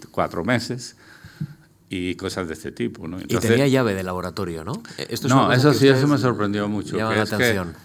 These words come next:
Speaker 1: el primer día que llegué al departamento me dieron dos llaves, una de, para entrar en el edificio y otra para entrar en la biblioteca.
Speaker 2: Ujú.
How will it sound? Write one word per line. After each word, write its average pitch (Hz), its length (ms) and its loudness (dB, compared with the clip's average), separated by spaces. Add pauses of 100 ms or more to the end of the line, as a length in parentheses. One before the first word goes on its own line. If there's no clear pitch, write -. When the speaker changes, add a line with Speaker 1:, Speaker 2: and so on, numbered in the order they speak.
(320)
Speaker 1:
el 92 180 -4
primer 101 280 -2
día 113 200 0
que 113 120 0
llegué 120 380 0
al 131 100 -6
departamento 117 640 -6
me 110 160 -4
dieron 98 460 -2
dos 101 180 -2
llaves, 151 480 -2 (380)
una 98 280 -4
de, 87 100 -8
para 82 200 -6
entrar 104 340 -2
en 107 140 -2
el 104 60 -2
edificio 151 580 -2 (220)
y 95 120 -4
otra 110 260 -2
para 101 140 0
entrar 107 280 0
en 101 80 0
la 92 80 0
biblioteca. 85 540 -6 (200)
Speaker 2:
Ujú. 110 240 -12